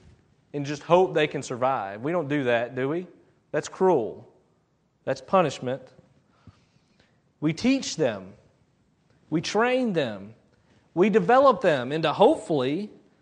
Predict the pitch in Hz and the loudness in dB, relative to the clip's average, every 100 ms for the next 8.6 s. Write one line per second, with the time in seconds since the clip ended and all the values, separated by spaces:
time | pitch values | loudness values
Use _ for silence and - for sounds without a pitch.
0 | - 143 147 208 214 233 262 226 175 160 | -6 -4 0 2 4 2 -2 -10 -10 -10
1 | - 208 190 - - 185 180 185 - - | 0 4 4 4 -8 -4 -4 -4 -10 -20
2 | _ - 180 170 165 165 156 135 143 156 | _ 0 4 4 4 0 -6 0 2 4
3 | 165 143 139 139 139 139 127 160 120 - | 4 0 0 0 -2 -6 -10 -8 -8 -10
4 | 104 101 113 139 214 - - _ _ _ | -16 -10 -2 0 -2 -6 -20 _ _ _
5 | _ _ _ _ _ _ _ _ _ _ | _ _ _ _ _ _ _ _ _ _
6 | _ _ _ - 143 165 151 135 151 165 | _ _ _ -4 0 0 -2 0 2 2
7 | 139 151 147 127 110 113 123 135 131 - | 0 -4 -4 -8 -6 -4 -2 -4 -8 -12
8 | 120 135 127 131 123 | -8 -8 -6 -8 -8